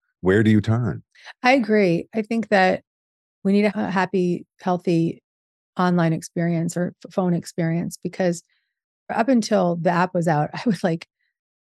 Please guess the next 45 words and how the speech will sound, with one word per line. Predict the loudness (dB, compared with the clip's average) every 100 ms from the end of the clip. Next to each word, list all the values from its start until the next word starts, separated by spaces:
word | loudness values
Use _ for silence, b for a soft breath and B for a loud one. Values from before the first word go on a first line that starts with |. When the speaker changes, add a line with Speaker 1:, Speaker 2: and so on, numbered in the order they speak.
| -2
Speaker 2:
have | 2 4
my | 2
own | 2 0
practice | -2 -4 -4
without | -6 -2 -2 -2
the |
phone. | -2 0 0 -2
Speaker 1:
Mm-hmm. | -2 -2 -2 -2 -4
Speaker 2:
But, | -4
but | -4 -2 -4 -2
when | -2 0
I |
turned | 0 -2 -2
to | -2
the |
phone, | -2 -2
all | 0
I | 0
would | 0
see | -2
was, | -2 -2
like, | -6 -6 0
the |
news | 2 4 2 0 -2
would | -6
come | -4 -4
up | -2
on | -4
the | -2
phone | -4
the | -4
first | -4 -4 -2
thing. | -2
Speaker 1:
Mm-hmm. |
Speaker 2:
And | -2
it |
was | -4
just | -4 -4
like, | -6 -8 _ _ _
horror, | 0 4 4 4
horror, | 2 2 4 2
horror, | 0 0 0 -2 -4
crazy, | -4 -2 -2 -6
crazy, | -4 -4 -2
crazy. | -4 -4 -4